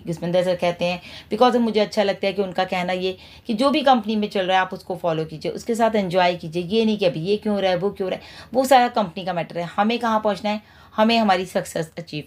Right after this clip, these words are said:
करनी है, हम अपने, हमें बिल्कुल टॉप पर जाना है। और definitely मिस्टर ऐश का कहना भी है, "We are on the new top every time।" तो ये बात भी ध्यान रखा करिए, डन डील ध्यान में रखा करिए, in it to win it जो सबसे बड़ा स्लोगन है, in it to win it।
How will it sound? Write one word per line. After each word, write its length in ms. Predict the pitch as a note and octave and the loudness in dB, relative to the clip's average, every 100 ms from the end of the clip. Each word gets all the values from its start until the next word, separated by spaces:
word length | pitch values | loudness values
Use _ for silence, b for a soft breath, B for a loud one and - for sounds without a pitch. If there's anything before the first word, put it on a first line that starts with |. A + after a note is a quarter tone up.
| - | -10
करनी 200 | C#3+ D3 | -8 -6
है, 60 | |
हम 200 | E3 F#3+ G3 | -2 2 2
अपने, 200 | F#3 F#3+ | 0 -2
हमें 260 | G3 F#3 | -2 -2
बिल्कुल 240 | E3+ E3 F#3+ | -4 -4 -2
टॉप 280 | F#3 E3+ - | 2 2 2
पर 120 | F#3 | 0
जाना 260 | E3+ D#3+ E3+ | 2 0 -2
है। 100 | F3+ B B B | -6 B B B
और 60 | F3 | 4
definitely 580 | G3 G3 A3+ G#3+ G#3+ G#3+ | 4 4 -2 0 0 0
मिस्टर 220 | F#3+ F#3 | 0 -2
ऐश 160 | E3 D#3+ | -2 -2
का 100 | D#3+ | -6
कहना 320 | E3+ F3 F#3+ | -4 -2 -2
भी 140 | F#3 | 0
है, 100 | F#3 E3+ | 0 0
"We 100 | E3+ | 2
are 140 | E3+ E3 | 4 4
on 120 | E3 | 0
the 100 | D#3+ C#3+ | -4 -4
new 260 | D3+ G3 A3 G#3+ | -2 0 0 4
top 260 | F#3+ F#3 - F3 | 4 2 0 -2
every 400 | F3 D#3 G#3 G#3 | -2 0 0 2
time।" 260 | G3 F#3 G3 B B B | 0 -2 -6 B B B
तो 60 | G3+ | 2
ये 140 | G3+ | 2
बात 220 | F#3+ F#3 | 6 4
भी 140 | E3 F3+ | 2 -6
ध्यान 300 | F3 F3 E3+ | -2 -2 -2
रखा 180 | E3+ | -4
करिए, 260 | E3 E3 F3 | -4 -2 -2
डन 320 | E3 G3 G3+ | 2 2 2
डील 240 | D#3+ G#3+ A3+ | 0 -2 2
ध्यान 240 | G#3 F3+ | 0 0
में 120 | F3 | -2
रखा 200 | F3 E3+ | -2 -2
करिए, 260 | F3 F3+ F#3 | -4 -4 -4
in 100 | G#3 | -2
it 140 | A3 A3 | -2 0
to 120 | G3 | -2
win 180 | G3 A3 | 2 4
it 160 | A#3 A#3 B B - | 2 -2 B B -8
जो 60 | |
सबसे 400 | G#3 B3+ - C4 | 2 2 4 4
बड़ा 240 | A3+ G3+ G3 | 6 6 4
स्लोगन 440 | - F3+ E3+ F3 | 2 -4 -2 -2
है, 120 | F3 - - | -2 -6 -6
in 140 | G#3+ | -2
it 180 | G#3 - | -2 -4
to 120 | E3+ | -6
win 120 | D#3 | -6
it। 120 | D3 | -8